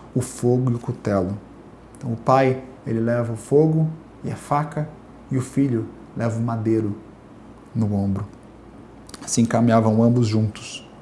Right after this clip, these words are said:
Essa enfatização, essa, essa forma enfática de falar que os dois estavam juntos. E quando Isaque disse a Abraão,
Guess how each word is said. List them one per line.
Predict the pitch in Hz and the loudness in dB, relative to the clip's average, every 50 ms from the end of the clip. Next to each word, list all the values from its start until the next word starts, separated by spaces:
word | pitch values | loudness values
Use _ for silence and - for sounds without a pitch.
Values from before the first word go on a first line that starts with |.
| - - | -18 -12
Essa | - - - | -6 -4 -4
enfatização, | 110 - - 113 - - 123 117 110 107 - - 120 120 120 120 117 120 - - - | -2 -2 -2 -4 -4 -4 -4 -4 -4 -4 -4 -2 -2 0 0 0 -2 -4 -6 -10 -12
essa, | - - - - - - - - 50 - | -12 -10 -10 -8 -8 -8 -8 -10 -12 -12
essa | - - - 123 | -12 -10 -12 -12
forma | - - 127 123 127 | -8 -6 -4 -2 -2
enfática | 123 - - - - - - - - - - 120 | -4 -4 -4 -4 -4 -4 -4 -8 -12 -6 -4 -2
de | 113 113 113 110 110 - - - - | -2 0 -2 -4 -4 -8 -10 -12 -14
falar | - - 123 117 113 113 113 117 | -10 -8 -6 -4 -2 -2 -2 -4
que | 113 - 120 | -2 -2 -2
os | 113 107 | 0 0
dois | 107 120 131 151 147 | 2 2 2 2 2
estavam | - 123 120 123 127 123 | 0 -2 -2 2 2 2
juntos. | 113 104 120 147 160 156 156 - 107 - - - - - - - - - - - - - - - | 4 4 6 6 6 6 6 2 -4 -6 -10 -14 -16 -18 -18 -16 -14 -14 -14 -14 -14 -16 -12 -6
E | 127 120 113 113 110 110 110 110 | -4 0 2 2 2 2 0 2
quando | - 139 131 131 123 | 4 4 6 6 6
Isaque | 123 120 123 139 131 135 135 - 127 | 6 6 8 8 8 8 6 4 2
disse | 113 123 131 127 - 135 | 4 4 2 4 4 2
a | 127 | 4
Abraão, | 123 120 123 120 120 120 123 120 117 117 | 4 6 8 8 8 8 8 8 6 6